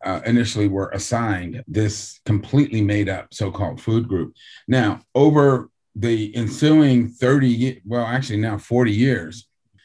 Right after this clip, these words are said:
because of the concerted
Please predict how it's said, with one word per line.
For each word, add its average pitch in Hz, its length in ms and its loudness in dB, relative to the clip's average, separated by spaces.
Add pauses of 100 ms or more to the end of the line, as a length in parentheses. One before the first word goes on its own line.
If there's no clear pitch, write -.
(280)
because 131 760 4
of 107 540 -2
the 101 480 0
concerted 127 840 2